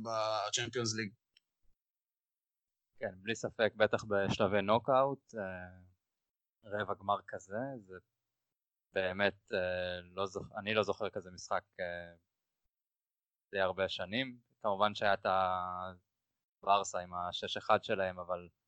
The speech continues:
Speaker 2: הוא היה משחק, אה, דו צדדי לגמרי. למרות שסיטי הייתה טובה יותר, אבל, אה, יעקב, בתור, אה, מישהו שלא אוהד טוטנהאם,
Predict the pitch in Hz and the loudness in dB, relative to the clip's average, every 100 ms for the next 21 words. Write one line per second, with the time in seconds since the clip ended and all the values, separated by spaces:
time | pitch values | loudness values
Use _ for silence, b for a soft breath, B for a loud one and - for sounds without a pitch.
0 | _ _ _ 98 95 90 - 104 95 _ | _ _ _ 0 0 -2 -2 0 0 _
1 | 95 90 87 87 85 90 _ _ _ _ | -6 -4 -8 -12 -18 _ _ _ _ _
2 | _ _ _ 107 - - 92 104 92 98 | _ _ _ -4 0 0 2 2 4 6
3 | 104 87 85 _ _ _ _ _ _ _ | 6 4 -10 _ _ _ _ _ _ _
4 | _ _ _ _ 95 104 98 92 - 101 | _ _ _ _ 0 4 4 2 -4 -2
5 | 98 87 95 87 85 85 98 95 127 - | 0 -2 0 0 0 -4 2 8 8 6
6 | 107 107 90 87 87 87 90 87 87 87 | -4 -2 -4 -4 -6 -8 -8 -12 -16 -20
7 | 87 _ _ _ _ _ _ 98 90 - | _ _ _ _ _ _ _ 0 0 6
8 | 120 104 101 117 110 107 104 101 98 95 | 4 4 0 4 4 4 0 2 -2 -4
9 | 101 - - 101 117 117 95 101 - 90 | -8 -8 -2 8 10 10 6 -4 -4 -8
10 | 95 | -8